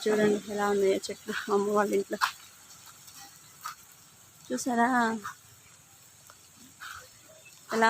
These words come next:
ఉన్నాయో? గోరింటాకు చెట్టు అండి, ఇక్కడ ఉంది గోరింటాకు చెట్టు.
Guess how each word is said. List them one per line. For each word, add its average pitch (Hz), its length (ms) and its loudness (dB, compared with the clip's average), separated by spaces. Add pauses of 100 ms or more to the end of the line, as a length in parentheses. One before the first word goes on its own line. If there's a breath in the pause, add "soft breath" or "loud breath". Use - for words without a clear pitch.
ఉన్నాయో? 214 360 2 (1400)
గోరింటాకు 220 460 6
చెట్టు 202 260 -4
అండి, 202 180 4
ఇక్కడ 196 220 -6
ఉంది 202 140 0 (120)
గోరింటాకు 202 440 4
చెట్టు. 220 240 -4